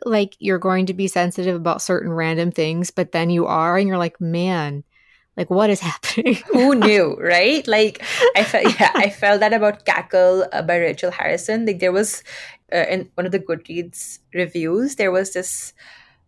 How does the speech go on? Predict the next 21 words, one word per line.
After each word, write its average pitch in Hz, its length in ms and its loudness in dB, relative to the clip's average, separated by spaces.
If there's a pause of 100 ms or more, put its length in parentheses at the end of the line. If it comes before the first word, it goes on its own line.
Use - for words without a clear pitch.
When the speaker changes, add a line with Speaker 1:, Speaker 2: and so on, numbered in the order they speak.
Speaker 2:
trigger 190 360 2
warning 156 380 -2
of, 160 160 -4
like, 165 160 -2
if, 175 180 -6
you 175 60 0
know, 175 80 0
if 202 120 -6
you're, 185 220 0
like, 180 160 -4
sensitive 190 500 -4
to 180 120 -8
spiders, - 960 -2
like, 175 120 0
spider 175 540 0
appearances, - 960 -6 (420)
that 196 100 2
I 190 80 0
was 202 180 -4
like, 254 160 -4
"Huh, 277 300 -2